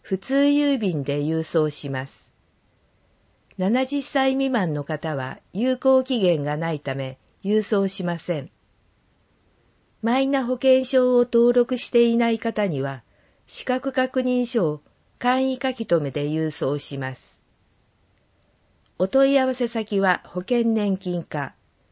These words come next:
二八の九零一一です。令和八年度、納税通知書を送付します。アイディー一零零零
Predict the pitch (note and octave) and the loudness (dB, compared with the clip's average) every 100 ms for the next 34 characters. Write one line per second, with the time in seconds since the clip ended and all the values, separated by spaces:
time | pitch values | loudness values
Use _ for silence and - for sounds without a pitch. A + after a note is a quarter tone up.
0 | _ _ _ _ - G#3+ C4 A#3 B3 A3+ | _ _ _ _ -6 -2 0 -2 -4 -6
1 | D#3 C3 C3+ _ - C4 C4+ C4 B3+ E3+ | -4 -4 -6 _ -4 0 0 2 0 0
2 | B2+ - F#3 F3+ - A2+ G#2+ A2+ _ _ | -2 -4 -4 -4 -8 -8 -10 -10 _ _
3 | _ _ _ _ _ _ _ _ _ _ | _ _ _ _ _ _ _ _ _ _
4 | _ _ _ _ _ _ _ _ _ _ | _ _ _ _ _ _ _ _ _ _
5 | _ A3 C4 C#4+ C#4 A3 D#3 F3 - G3 | _ -4 0 2 4 2 0 -6 -4 0
6 | F#3+ E3 C3+ C3 - _ _ - A#3+ C4+ | 0 0 -2 -4 -8 _ _ -2 2 4
7 | C4 C4 B3+ - B3 A#3+ - A#3 A#3 D#3 | 6 6 4 2 0 0 -4 -2 0 2
8 | C3 - E3+ D#3+ - - D#3+ C#3+ C#3 _ | 0 0 0 0 -8 -10 -6 -6 -8 _
9 | _ _ _ _ _ _ _ _ _ _ | _ _ _ _ _ _ _ _ _ _
10 | _ _ - F#3+ G#3+ G3+ G3 F#3 A#2+ - | _ _ -6 -2 0 0 2 0 -2 -10
11 | _ _ _ F#3 - C4 C#4 C4+ F#3+ D#3+ | _ _ _ -10 -6 0 2 2 2 0
12 | D#3+ D3+ D3+ C3 | 0 -2 -2 -4